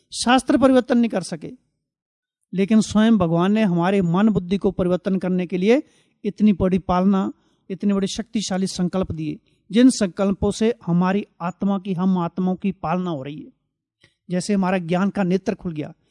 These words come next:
जैसे रो-, आंखों की रोशनी बढ़ गई, हर चीज की समझ मिल गई हम सबको।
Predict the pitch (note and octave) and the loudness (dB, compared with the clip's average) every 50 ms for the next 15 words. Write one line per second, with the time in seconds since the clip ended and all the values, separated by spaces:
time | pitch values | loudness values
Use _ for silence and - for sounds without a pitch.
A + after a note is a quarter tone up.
0 | _ _ _ - F3 F#3 - G#3+ G3 F3 F#3 F#3 F3+ G#3 - A3 G3+ F#3 G3 F3 | _ _ _ -8 -8 -6 -4 -2 -2 0 0 0 0 -2 -2 -2 -2 0 0 2
1 | F#3+ A3+ A3+ - B3+ A#3+ G#3+ F#3+ F#3 D#3+ D#3 C3 A3+ - _ _ _ _ _ _ | 2 2 2 2 2 0 0 -2 -4 -6 -8 -10 -12 -16 _ _ _ _ _ _
2 | - - G#3+ F#3+ - A3 A3+ F#3+ - A3+ - - - A3+ C4 C4 C4 A3 G#3+ F#3+ | -6 -6 -6 -4 -4 -6 -8 -6 -4 -4 -4 0 4 6 6 6 6 6 4 0
3 | F3 F3 F3 E3 E3 - D#3+ C#3 - - - | -2 -4 -6 -8 -8 -12 -16 -20 -20 -20 -20